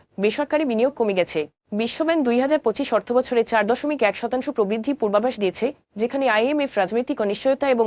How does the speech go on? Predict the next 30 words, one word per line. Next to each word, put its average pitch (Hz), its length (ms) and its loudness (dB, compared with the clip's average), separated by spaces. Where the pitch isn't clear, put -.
অর্থনৈতিক 277 480 -2
চ্যালেঞ্জের 233 380 0
কথা 220 220 -2
উল্লেখ 214 240 0
করে 240 180 2
তিন 262 180 -2
দশমিক 262 360 0
আট 190 140 -2
শতাংশ 233 240 -4
পূর্বাভাস 208 400 0
দিয়েছে। 175 260 -2
জানুয়ারিতে 247 540 2
বাংলাদেশের 233 480 0
অর্থনীতির 254 460 0
অগ্রগতি 220 400 0
টানা 220 220 2
চতুর্থ 220 260 -4
মাস 240 180 0
ধরে 247 180 2
অব্যাহত 185 280 0
রয়েছে। 190 220 -2
রপ্তানি, 247 360 2
মৌসুমি 269 420 2
খরচ 226 300 2
এবং 233 120 2
উন্নত 247 200 0
কৃষি 254 260 -4
সরবরাহের 226 440 0
কারণে 220 280 0
পিএমআই 294 300 0